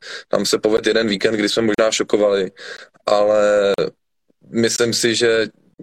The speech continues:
Česká Lípa je tým, která jako, který, tým, který prostě to jen tak nenechá. A nás o víkendu čekají rozhodně mnohem, mnohem těžší zápasy. A to je potřeba si uvědomit a připravit se na to. Na druhou stranu,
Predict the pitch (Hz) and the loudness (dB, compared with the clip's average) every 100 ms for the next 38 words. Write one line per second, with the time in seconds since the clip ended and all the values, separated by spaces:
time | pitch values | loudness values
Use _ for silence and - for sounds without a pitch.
0 | - _ - 123 - 120 113 113 117 113 | -20 _ -4 -2 0 0 0 0 0 0
1 | - 107 110 110 - - - - - 117 | -2 -2 -2 -6 -14 -18 -20 -20 -4 2
2 | 110 110 110 107 107 107 120 113 110 - | 4 4 2 2 0 0 -2 0 0 2
3 | 120 113 - - 123 123 - 120 120 - | 0 -2 -8 -6 -4 -2 0 0 0 -2
4 | 120 110 - - 113 113 107 _ - 123 | -2 0 -2 0 0 0 -4 _ -4 -2
5 | 117 120 113 107 107 90 92 - - - | 0 0 2 0 0 -2 -4 -6 -14 -20
6 | - _ - 104 104 - 104 101 107 104 | -20 _ -4 0 0 0 -2 -2 -2 0
7 | 104 - 98 104 98 98 101 104 101 101 | -2 -2 -2 0 0 -2 0 0 -2 -2
8 | 110 107 101 101 92 - 92 90 - - | -2 0 0 -2 -4 -2 -2 0 -2 -2
9 | 92 - - 101 95 - 101 - 98 95 | -2 -2 -2 -2 -2 -2 -2 0 0 0
10 | 92 92 92 - - - - _ - 98 | 0 -2 -4 -12 -18 -18 -20 _ -8 -2
11 | 92 92 92 92 - _ _ _ _ _ | 0 0 0 0 -2 _ _ _ _ _
12 | - - 107 104 95 - 95 - - - | -8 -4 0 0 0 -2 -4 -2 -4 -2
13 | 117 120 - 117 117 120 | 0 0 0 0 0 -2